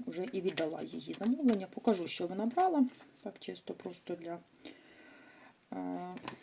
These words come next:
прикладу. Брала вона, замовляла ось таку помадку для брів. В неї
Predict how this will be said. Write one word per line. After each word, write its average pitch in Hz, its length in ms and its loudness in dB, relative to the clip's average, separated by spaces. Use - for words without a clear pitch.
прикладу. 185 600 -2
Брала 175 340 6
вона, 165 200 -6
замовляла 160 600 -4
ось 160 120 -4
таку 160 340 -2
помадку 247 460 2
для 233 160 6
брів. 233 360 6
В 196 60 -4
неї 175 260 -2